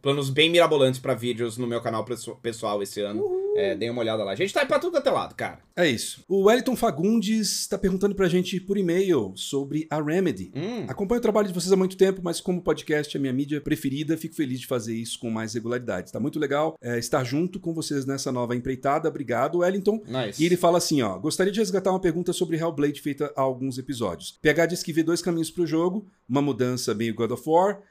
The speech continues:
Speaker 2: ou mantendo a base, decepcionando boa parte do público. A discussão me lembrou muito a situação de Alan Wake dois. É, não sei se comercialmente o jogo tem tido sucesso, mas não acham que a Remedy pode ter deixado um caminho pra franquias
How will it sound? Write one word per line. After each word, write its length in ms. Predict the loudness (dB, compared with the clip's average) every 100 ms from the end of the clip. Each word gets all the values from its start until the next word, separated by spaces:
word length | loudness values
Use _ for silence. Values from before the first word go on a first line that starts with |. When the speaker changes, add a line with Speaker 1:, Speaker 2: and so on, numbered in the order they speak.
| _
Speaker 2:
ou 120 | 2 4
mantendo 400 | 4 2 2 2
a 60 |
base, 320 | 4 2 2
decepcionando 640 | -2 -4 -4 -2 -2 -2 -2
boa 160 | -2
parte 280 | -2 -6 -6
do 80 | -10
público. 400 | -10 -12 -12 _ _ -20 -6
A 60 | -6
discussão 340 | -4 -2 0
me 80 | 2
lembrou 280 | 2 4 4
muito 240 | 2 0
a 40 | -2
situação 480 | 0 0 0 0
de 80 | 2
Alan 200 | 2 2
Wake 180 | 0 -2
dois. 440 | 0 2 2 -2 -4
É, 160 | -2
não 220 | 0 0 0
sei 200 | 0 0
se 140 | 0
comercialmente 800 | -2 -2 0 0 0 -2 -2 -6
o 20 |
jogo 320 | -4 -4 -4
tem 140 | -6 -6
tido 200 | -6 -10
sucesso, 600 | -12 -8 0 0 0 0
mas 160 | 0
não 140 | 2 0
acham 180 | 0 2
que 100 | 2
a 80 |
Remedy 320 | 4 2 2 -2
pode 300 | 0 0 -2
ter 80 |
deixado 460 | -4 -4 0 0 0
um 60 | -2
caminho 520 | -2 0 2 2 2
pra 160 | 2 0
franquias 720 | 2 0 0 2 2 2